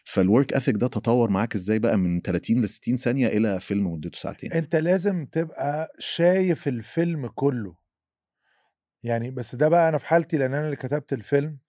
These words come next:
Speaker 2: فشايف وأنا بكتب، يعني أنا بعمل، بحط قدامي board كده، بحط عليها المشاهد.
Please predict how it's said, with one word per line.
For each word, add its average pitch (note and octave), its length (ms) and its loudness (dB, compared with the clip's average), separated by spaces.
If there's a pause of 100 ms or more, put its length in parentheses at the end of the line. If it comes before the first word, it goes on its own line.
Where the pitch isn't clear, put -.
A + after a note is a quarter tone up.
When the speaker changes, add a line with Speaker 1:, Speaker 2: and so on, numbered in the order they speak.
(1200)
Speaker 2:
فشايف F#3 1000 2
وأنا E3+ 300 4
بكتب، E3+ 640 0
يعني C3 240 -2
أنا D#3 100 0
بعمل، D#3+ 420 2
بحط E3 440 -4
قدامي C#3 600 0 (680)
board C#3+ 460 0
كده، D#3+ 240 0
بحط D3 360 -6
عليها C3 240 0
المشاهد. A2+ 540 -4